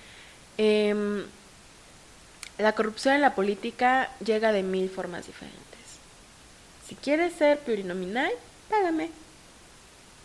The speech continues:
Y ya, llega a ser pluri. Si quieres la candidatura, págame. Tienes la candidatura,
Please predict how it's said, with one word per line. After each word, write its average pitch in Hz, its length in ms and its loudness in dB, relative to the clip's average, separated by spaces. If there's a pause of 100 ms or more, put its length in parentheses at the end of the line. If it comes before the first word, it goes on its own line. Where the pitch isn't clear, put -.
(1120)
Y 302 60 -8
ya, 403 60 -4 (800)
llega 285 200 4
a 285 60 2
ser 285 120 0
pluri. 277 280 -4 (880)
Si 214 100 -4
quieres 339 220 4
la 381 100 8
candidatura, 208 580 0 (440)
págame. 247 460 2 (840)
Tienes 220 160 -4
la 190 80 -2
candidatura, 190 480 -6